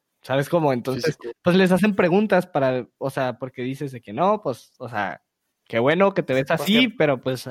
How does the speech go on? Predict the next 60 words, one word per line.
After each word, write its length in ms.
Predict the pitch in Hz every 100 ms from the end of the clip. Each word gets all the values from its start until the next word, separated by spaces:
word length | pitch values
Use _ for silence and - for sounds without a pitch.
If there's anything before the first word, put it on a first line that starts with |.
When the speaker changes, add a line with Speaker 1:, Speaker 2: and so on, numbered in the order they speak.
| -
Speaker 1:
al 220 | 120 113
chile, 380 | - 143 175 156
o 20 |
sea, 240 | 139 117 110 -
contéstame 420 | 123 139 156 160
esta 140 | 175
pregunta. 360 | 170 135 151 202
Speaker 3:
Ah, 40 |
entonces 500 | 202 185 185 196 208 180 -
es, 420 | 165 - - _ _ _ _
pues, 160 | - 135
que 120 | 135
también 220 | 135 131
les 120 | 143
hagan 460 | 151 143 147 143 127
para 180 | 127 120
poner 260 | 120 123 -
chistes, 500 | 127 117 - 165 175
güey, 280 | 180 180 - 202 190
o 40 | 196
algo 180 | - 139
así, 220 | 139 139
para 160 | 147 143
que 80 |
sí 80 | 139
está 200 | 143 175
completa, 600 | 165 190 175 170 180 220 220
güey. 240 | 226 220 208 - - -
O 40 |
Speaker 2:
Una 20 |
Speaker 3:
sea, 80 | 170
si 60 | 196
Speaker 2:
vez, 80 | 196
Speaker 3:
nomás 180 | 175 185
estás, 260 | 214 208 - -
Speaker 2:
una 240 | - 170 190
vez 80 |
Speaker 3:
o 40 | 208
sea, 80 | 240
Speaker 2:
sí 60 |
Speaker 3:
o 20 | 233
que 80 | 202
sea 140 | -
Speaker 2:
pusieron 120 | 208
un 80 | 320
Speaker 3:
totalmente 400 | 320 320 330 -
Speaker 2:
chiste, 80 | -
güey. 160 | 311
Speaker 3:
físico, 360 | 320 330 320 359
güey, 240 | 370 392
o 120 | 208 202
que 100 | 160
sea, 340 | 160 180 196
ok, 140 | 185 214 247
completo, 560 | - 156 156 196 - 262
güey. 340 | 208 151 120
No, 420 | 120 139 160 170 165
mames, 320 | 160 151 147
una 140 | 165 185
preguntita 540 | 180 151 139 135 180